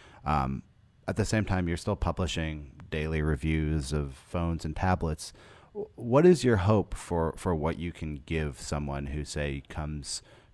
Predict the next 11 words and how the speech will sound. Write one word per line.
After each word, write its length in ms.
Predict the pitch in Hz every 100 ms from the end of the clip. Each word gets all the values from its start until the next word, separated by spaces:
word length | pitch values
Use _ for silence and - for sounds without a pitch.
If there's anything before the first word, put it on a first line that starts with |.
| _
to 340 | - 69 67 64
The 80 | 69
Verge 520 | - 73 71 69 -
looking 260 | 76 71 71
for 340 | 73 71 71
a 60 | 67
review 400 | 76 71 71 71
of 80 |
a 80 | 69
new 140 | 69 69
tablet, 480 | - 62 - 50